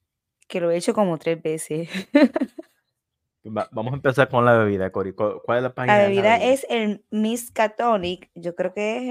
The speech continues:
Speaker 1: el Miskatonic, que es la página dieciocho.
Speaker 2: Página dieciocho, vamos allá para
Speaker 1: Resulta que había probado un gin
Speaker 2: <clears throat>
Speaker 1: and tonic hace no
Speaker 2: Ujú.
Speaker 1: tanto y me encantó.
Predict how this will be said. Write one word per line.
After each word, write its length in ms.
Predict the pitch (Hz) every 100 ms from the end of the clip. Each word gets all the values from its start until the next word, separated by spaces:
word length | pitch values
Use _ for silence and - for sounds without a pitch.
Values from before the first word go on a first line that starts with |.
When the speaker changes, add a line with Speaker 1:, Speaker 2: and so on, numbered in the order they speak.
| 220
Speaker 1:
el 80 | 190
Miskatonic, 960 | 180 170 170 - - 170 - 226 254 269
que 260 | 208 190 190
es 140 | -
la 440 | 214 202 196 196 -
página 300 | 208 233 254
dieciocho. 580 | 190 - 160 151 - - _ _ _ _ _ _ _ _ -
Speaker 2:
Página 240 | - 87 78
dieciocho, 500 | 71 - 78 _ 101
vamos 180 | 90 92
allá 240 | 95 110
para 140 | - 208
Speaker 1:
Resulta 560 | 214 208 226 240 277 240
que 580 | 208 190 180 175 175 _ -
había 300 | 190 180 175
probado 480 | 214 214 233 240 208
un 220 | 190 185
gin 300 | 190 208 156
Speaker 2:
<clears throat> 20 |
Speaker 1:
and 220 | 233 233
tonic 520 | 220 185 180 277 - _ _ _ _ _ _ _ _
hace 240 | 170 170 202
no 140 | 214
Speaker 2:
Ujú. 0 |
Speaker 1:
tanto 520 | 160 185 - 208 156 _ _ - _ _ _
y 140 | 185 190
me 100 | 180
encantó. 600 | 170 170 160 190 294